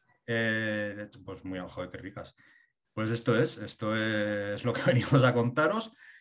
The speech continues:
Eh, os hemos dicho nuestros twitters antes, os lo repetimos por si queréis hacernos, eh, críticas constructivas, eso sí,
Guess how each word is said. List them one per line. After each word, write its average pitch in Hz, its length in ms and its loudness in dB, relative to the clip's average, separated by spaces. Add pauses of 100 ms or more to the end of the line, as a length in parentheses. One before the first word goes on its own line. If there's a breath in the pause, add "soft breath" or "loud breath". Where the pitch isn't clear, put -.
(140 soft breath)
Eh, 110 800 2
os 104 100 -4
hemos 117 140 2
dicho 117 180 0
nuestros 110 600 0
twitters 107 320 0
antes, 120 540 4
os 92 180 -6
lo 98 120 0
repetimos 98 600 6
por - 160 -2
si 98 180 -6
queréis 113 400 4
hacernos, 131 720 6 (320)
eh, 101 360 0
críticas 92 680 0
constructivas, 87 760 -4
eso - 140 -6
sí, 78 220 -8